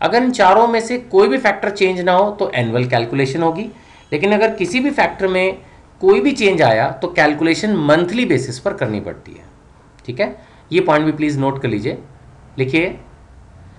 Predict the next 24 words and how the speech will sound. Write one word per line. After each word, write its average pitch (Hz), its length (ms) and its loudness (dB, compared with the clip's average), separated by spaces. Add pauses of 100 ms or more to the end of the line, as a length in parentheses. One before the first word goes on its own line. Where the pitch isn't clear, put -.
(320)
नोट 151 280 0
वन 147 220 2
अगर 160 180 2
पहले 143 260 0
बनाया 139 220 2
था 143 120 0
salary 135 380 0
on 131 100 -2
due 127 120 -2
basis 123 360 -2
वाला, 127 180 0
तो 165 120 -2
अब 127 80 -6
दूसरा 131 260 0
नोट 143 180 0
बना 123 240 -2
लीजिए, 110 320 -8 (640)
एचआरए 214 540 4
salary 131 520 0 (1800)
is 190 180 0
to 240 100 -4
be 254 200 -2
taken 185 400 2
on 139 300 4